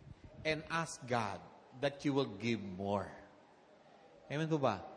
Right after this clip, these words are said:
Make it your mo-, momentum. Alam mo, minsan kaya hindi tayo binabless ng Panginoon. Look, listen. Ang sabi ng Panginoon, "I give seed to the sower so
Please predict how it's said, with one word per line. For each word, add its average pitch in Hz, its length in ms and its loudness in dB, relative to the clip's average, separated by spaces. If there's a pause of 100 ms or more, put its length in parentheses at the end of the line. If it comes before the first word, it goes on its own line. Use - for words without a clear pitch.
(380)
Make 190 320 2
it 196 160 -2
your 175 160 6
mo-, 156 400 -4
momentum. 135 720 -4 (320)
Alam 208 240 0
mo, 202 80 2
minsan 185 240 -2
kaya 185 160 4
hindi 180 240 2
tayo 180 160 8
binabless 156 560 2
ng 139 160 -4
Panginoon. 131 480 -2
Look, 180 160 4 (720)
listen. 139 320 6 (320)
Ang 131 80 -8
sabi 170 240 4
ng 170 160 0
Panginoon, 156 400 -2
"I 120 160 0 (160)
give 190 320 8 (560)
seed - 640 2 (480)
to 151 80 4
the 139 160 4
sower 123 560 6 (1200)
so - 240 2